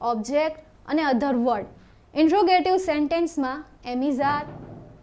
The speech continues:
વાક્યની શરૂઆતમાં to be નું રૂપ. કેમ મૂક્યું? કારણ કે વાક્ય કેવું છે? ઇન્ટ્રોગેટિવ. વાક્યને જ્યારે ઇન્ટ્રોગેટિવ બનાવવું હોય, ત્યારે વાક્યની શરૂઆતમાં to be ના રૂપ તરીકે આવે છે am is are, પ્લસ એસ,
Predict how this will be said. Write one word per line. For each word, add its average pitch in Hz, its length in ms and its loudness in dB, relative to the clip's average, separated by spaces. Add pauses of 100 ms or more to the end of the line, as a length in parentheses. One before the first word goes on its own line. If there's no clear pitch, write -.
વાક્યની 359 440 4
શરૂઆતમાં 302 720 4
to 311 80 4
be 285 160 6
નું 247 160 2
રૂપ. 208 140 -4 (480)
કેમ 349 200 4
મૂક્યું? 339 460 2 (180)
કારણ 277 200 -2
કે 277 120 0
વાક્ય 247 440 -2
કેવું 294 300 -2
છે? 294 260 -8 (380)
ઇન્ટ્રોગેટિવ. 269 500 2 (320)
વાક્યને 381 480 4
જ્યારે 302 400 2
ઇન્ટ્રોગેટિવ 359 560 2
બનાવવું 269 400 2
હોય, 233 280 0
ત્યારે 254 240 0
વાક્યની 339 520 0
શરૂઆતમાં 269 760 0
to 262 60 0
be 247 120 -2
ના 254 180 -4
રૂપ 269 300 -4
તરીકે 277 340 -4
આવે 226 260 -4
છે 277 200 -6 (360)
am 359 60 6
is 392 140 4
are, 247 200 0 (600)
પ્લસ 359 380 6 (400)
એસ, 302 420 0